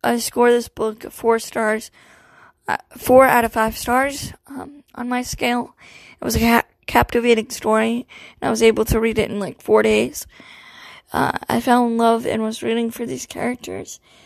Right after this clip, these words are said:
There were times when I was, con-, um,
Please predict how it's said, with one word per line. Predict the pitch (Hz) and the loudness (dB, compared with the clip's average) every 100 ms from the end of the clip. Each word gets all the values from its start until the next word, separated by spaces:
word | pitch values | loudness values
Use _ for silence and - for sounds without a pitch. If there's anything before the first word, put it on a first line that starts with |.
| _ - | _ 0
There | 226 | 4
were | 233 | 4
times | 226 247 226 233 247 | 0 0 2 2 2
when | 247 | 0
I | 233 220 | 2 2
was, | 220 | -2
con-, | - - _ _ - _ - - - _ _ _ | -10 -20 _ _ -20 _ -20 -20 -20 _ _ _
um, | 233 233 214 196 | 4 4 4 -2